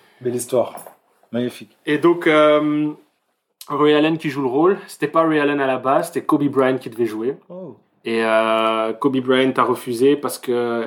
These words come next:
Speaker 2: il venait de terminer une saison, euh, c'était pas co-, c'était compliqué.
Speaker 1: Ok. Mais tu penses qu'il aurait été meilleur ? Tu penses qu'il aurait été bon, hein, Kobe ?
Speaker 2: Bah, je sais pas.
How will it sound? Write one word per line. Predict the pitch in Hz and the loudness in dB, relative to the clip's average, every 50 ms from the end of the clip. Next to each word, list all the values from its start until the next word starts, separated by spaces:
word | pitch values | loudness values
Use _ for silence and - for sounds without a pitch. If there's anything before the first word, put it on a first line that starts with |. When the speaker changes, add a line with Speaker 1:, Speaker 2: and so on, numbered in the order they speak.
| - - 131 | -8 -12 -12
Speaker 2:
il | 120 113 113 113 110 | -10 -10 -10 -10 -8
venait | 110 123 135 143 | -4 0 0 0
de | 139 | 2
terminer | - 143 127 127 127 127 | 2 0 2 2 2 2
une | 127 123 | 2 0
saison, | 123 - - 123 117 110 117 127 127 127 127 127 127 127 - _ _ _ _ _ _ _ _ _ _ _ 104 | -2 -2 -2 -2 -2 0 -2 -2 -2 -2 -2 -4 -6 -8 -12 _ _ _ _ _ _ _ _ _ _ _ -8
euh, | 107 107 104 104 104 | -4 -2 -2 -2 -2
c'était | - - 139 127 | 0 0 0 2
pas | 160 156 | 0 -2
co-, | - - - - _ _ _ _ - | -2 -6 -14 -20 _ _ _ _ -16
c'était | - - - 185 | -8 -2 -2 -2
compliqué. | - 156 120 - - - - 107 98 - - _ | -2 -2 -6 -6 -10 -14 -12 -12 -12 -12 -14 _
Speaker 1:
Ok. | - 113 - 135 123 110 - _ _ _ _ _ _ _ _ | -20 -14 -10 -10 -10 -10 -12 _ _ _ _ _ _ _ _
Mais | - 139 | -12 -12
tu | 135 131 | -8 -2
penses | - 170 165 170 | 0 0 2 2
qu'il | 170 156 | 2 2
aurait | 151 151 156 | 4 4 2
été | 147 160 156 | 2 2 0
meilleur ? | 156 165 170 175 165 - - _ _ _ _ _ _ _ _ _ _ _ _ _ _ _ _ _ _ _ _ _ _ _ _ _ _ | 2 2 2 2 2 0 -4 _ _ _ _ _ _ _ _ _ _ _ _ _ _ _ _ _ _ _ _ _ _ _ _ _ _
Tu | 117 | _
penses | - 151 - | -8 -6 -2
qu'il | - 170 | 2 2
aurait | 170 170 | 2 4
été | 170 170 196 | 4 2 0
bon, | 185 208 220 202 175 | 0 0 -2 -2 -2
hein, | 147 - | -2 -4
Kobe ? | 139 117 113 110 | -4 -6 -4 -4
Speaker 2:
Bah, | 101 95 87 | -4 -4 -2
je | - | -2
sais | - 143 | -4 -4
pas. | 139 - 208 - | -2 -2 -4 -4